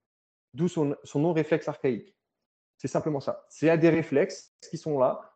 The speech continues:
qui à la base nous ont permis de créer notre motricité, qui ont permis de, qui ont permis de calibrer cette boucle sensorimotrice, et que si ce réflexe est toujours présent, ben, ça montre que notre boucle n'est pas totalement calibrée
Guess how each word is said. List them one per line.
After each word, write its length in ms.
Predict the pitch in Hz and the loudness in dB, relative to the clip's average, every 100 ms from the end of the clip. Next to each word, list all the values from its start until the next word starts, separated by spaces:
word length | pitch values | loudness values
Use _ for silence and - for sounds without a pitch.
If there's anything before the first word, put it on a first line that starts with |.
| _ | _
qui 80 | 156 | 4
à 60 | |
la 120 | 160 165 | 6 6
base 240 | 196 156 | 6 4
nous 200 | 156 147 | 2 0
ont 80 | 151 | 2
permis 480 | 208 208 202 226 180 | 4 4 4 2 4
de 100 | 160 | 2
créer 480 | - - 233 233 | 0 -4 0 2
notre 220 | 214 202 185 | 2 2 2
motricité, 720 | 180 - - 151 156 - - _ _ _ | 2 -2 -8 -2 -2 -2 -8 _ _ _
qui 140 | - 151 | -2 -2
ont 80 | |
permis 320 | 151 185 202 156 | 2 2 2 2
de, 100 | 131 | -2
qui 340 | - 147 127 - _ _ | -6 -6 -6 -8 _ _
ont 120 | 196 | 0
permis 340 | 196 208 208 214 | 4 4 4 2
de 380 | 147 135 131 143 - - | 0 -2 -6 -12 -6 2
calibrer 360 | 226 220 185 | 4 6 4
cette 140 | 202 165 | 4 2
boucle 160 | 170 | 0
sensorimotrice, 560 | 170 - 135 123 247 - _ _ _ - | -4 0 0 0 -6 -8 _ _ _ 2
et 140 | 359 | 4
que 140 | 294 | 2
si 540 | 233 - 403 339 - - | 0 -2 2 2 0 -10
ce 180 | - 170 | -4 2
réflexe 460 | 185 180 214 202 - | 2 4 2 2 -2
est 120 | 131 | 0
toujours 240 | 254 262 | 2 2
présent, 320 | - 180 165 - - _ _ _ _ _ _ _ _ _ _ _ - | 2 2 2 -2 -12 _ _ _ _ _ _ _ _ _ _ _ 4
ben, 260 | 147 151 - - _ _ | 6 6 0 -16 _ _
ça 160 | - 156 | -2 2
montre 300 | 170 202 - | 4 2 0
que 80 | 160 | 0
notre 160 | 151 | 0
boucle 220 | 151 202 | 0 -4
n'est 140 | 143 143 | -4 -2
pas 140 | 185 | 0
totalement 380 | 185 165 160 151 | -2 0 0 2
calibrée 560 | 156 139 127 180 - | 2 2 0 -4 -6